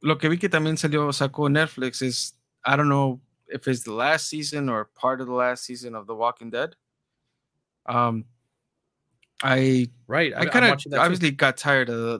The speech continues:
Speaker 1: The Walking Dead, pero,
Speaker 2: Did
Speaker 1: like,
Speaker 2: you
Speaker 1: cada
Speaker 2: really?
Speaker 1: que
Speaker 2: No.
Speaker 1: Netflix, pues sí, güey, yeah, o sea, I was an avid watcher, pero now that,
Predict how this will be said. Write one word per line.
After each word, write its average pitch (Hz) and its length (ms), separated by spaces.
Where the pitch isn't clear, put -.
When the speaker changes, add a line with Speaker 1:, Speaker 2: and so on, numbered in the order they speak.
Speaker 1:
The 120 40
Walking 131 320
Dead, 127 220
pero, 117 320
Speaker 2:
Did 156 60
Speaker 1:
like, 117 100
Speaker 2:
you 127 60
Speaker 1:
cada 147 120
Speaker 2:
really? 160 140
Speaker 1:
que 147 100
Speaker 2:
No. 147 140
Speaker 1:
Netflix, - 360
pues 226 200
sí, 339 160
güey, 151 200
yeah, 165 180
o 156 60
sea, 151 280
I 156 100
was 214 280
an 131 160
avid 139 260
watcher, 123 400
pero 113 260
now 127 200
that, 139 240